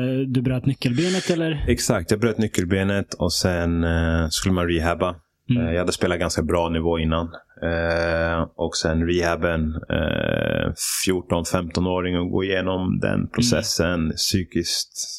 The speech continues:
Speaker 2: eh, påfrestande som
Speaker 1: Mm,
Speaker 2: fan.
Speaker 1: förstår det.
Speaker 2: Eh, stå och bolla med, alltså, åttaåringar nära nät och
Speaker 1: Ja.
Speaker 2: misslyckas, liksom.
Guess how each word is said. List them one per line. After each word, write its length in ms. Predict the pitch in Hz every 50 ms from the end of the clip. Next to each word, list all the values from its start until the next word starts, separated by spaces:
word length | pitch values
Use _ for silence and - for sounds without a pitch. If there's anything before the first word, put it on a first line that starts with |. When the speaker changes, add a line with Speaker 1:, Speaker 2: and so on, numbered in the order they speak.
| - _ _ - - -
Speaker 2:
eh, 340 | - - - - - - - - - -
påfrestande 600 | - - - - - - - - - - - - -
som 200 | - - - 127
Speaker 1:
Mm, 100 | 120 120
Speaker 2:
fan. 220 | 120 117 - - - _ - -
Speaker 1:
förstår 300 | - - - - 120 247
det. 200 | 240 - - 50
Speaker 2:
Eh, 60 | -
stå 260 | - - - - 107
och 140 | 92 87 82
bolla 380 | 80 85 85 82 82 85 82 80
med, 420 | 82 82 82 82 82 80 80 - - - - - -
alltså, 240 | - - - - - - - - _
åttaåringar 840 | - - - - _ - - 85 90 90 92 90 87 92 90 - - -
nära 340 | 92 87 85 87 90 80 80
nät 440 | 85 87 90 90 85 82 - - -
och 100 | 82 -
Speaker 1:
Ja. 40 | 85
Speaker 2:
misslyckas, 600 | 90 104 - - - - - - - - - -
liksom. 260 | - - - -